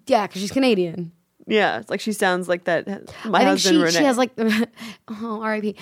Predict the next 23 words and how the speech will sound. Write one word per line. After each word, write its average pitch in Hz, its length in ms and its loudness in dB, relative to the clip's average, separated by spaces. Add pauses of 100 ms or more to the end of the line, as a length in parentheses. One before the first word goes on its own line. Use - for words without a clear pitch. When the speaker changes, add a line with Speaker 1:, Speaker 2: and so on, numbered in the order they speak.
(180)
Speaker 1:
She - 200 0
has 294 200 2
this 330 200 -8
really 254 420 -2
intense, 202 680 -2
like, 180 220 -8 (400)
Penelope 180 400 -4
Cruz 175 400 -8
thing - 200 -16
about - 260 -14
her. 165 320 -12 (640)
Like, - 240 -16 (520)
mm. 165 380 -6
Speaker 2:
Like, 202 120 0
she 226 140 2
might 196 240 2
kill 185 200 0
you. 185 320 -2 (260)
Speaker 1:
Yeah. 165 400 -6
Speaker 2:
In, 170 140 -6
like, 165 140 -4
Vanilla 156 260 -4
Sky-ish. 165 880 -10